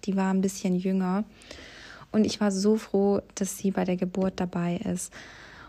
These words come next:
Und die hat mich dann mitgenommen. Ich bin, ähm, in den Kreissaal gelaufen, äh, in den O-P-Raum. Und genau, ich weiß noch,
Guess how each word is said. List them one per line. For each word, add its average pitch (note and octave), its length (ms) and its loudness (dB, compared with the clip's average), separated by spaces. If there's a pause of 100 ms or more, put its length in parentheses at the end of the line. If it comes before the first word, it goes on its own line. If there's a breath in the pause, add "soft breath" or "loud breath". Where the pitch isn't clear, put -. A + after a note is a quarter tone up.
(120)
Und G3 380 6
die G#3 120 2
hat G3 140 2
mich F#3 100 0
dann G3 220 4
mitgenommen. A3 880 4
Ich - 180 -10
bin, G3 440 2 (100)
ähm, F#3+ 460 0
in F3+ 100 -4
den F#3 100 0
Kreissaal F3+ 640 -2
gelaufen, F#3+ 680 0 (240)
äh, F#3+ 100 6
in G3+ 100 4
den G3+ 140 6
O-P-Raum. A#3 800 0 (640 loud breath)
Und G3 760 0
genau, F#3 260 0
ich - 140 -10
weiß A3 240 4
noch, A3+ 260 2